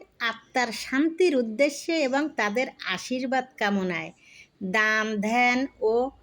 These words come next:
অতিথি ভোজন অনুষ্ঠান হচ্ছে শ্রাদ্ধ।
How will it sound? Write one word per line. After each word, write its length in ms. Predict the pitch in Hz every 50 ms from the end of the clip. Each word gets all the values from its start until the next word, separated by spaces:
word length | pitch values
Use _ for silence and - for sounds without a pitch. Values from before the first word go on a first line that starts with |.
| _ _ _ _ - -
অতিথি 500 | 214 226 214 - 302 285 294 - 311 302
ভোজন 360 | 247 262 269 254 285 277 254 233
অনুষ্ঠান 580 | 214 202 185 170 - - - 240 240 240 240
হচ্ছে 340 | 262 269 - _ - 339 370 381 - _ _ _ -
শ্রাদ্ধ। 680 | - - - 208 208 190 190 170 160 147 - 151 147